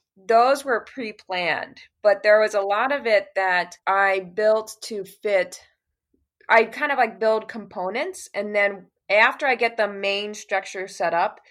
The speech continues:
then I'm walking around the gallery thinking about how the viewer, like, when the viewer walks into the space, what are they first gonna look at? You know, and then when they walk past,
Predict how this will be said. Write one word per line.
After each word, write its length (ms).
then 300
I'm 300
walking 480
around 340
the 60
gallery 360
thinking 360
about 560
how 260
the 140
viewer, 480
like, 180
when 160
the 80
viewer 280
walks 400
into 220
the 120
space, 520
what 140
are 60
they 140
first 300
gonna 160
look 220
at? 240
You 80
know, 80
and 100
then 280
when 160
they 100
walk 340
past, 420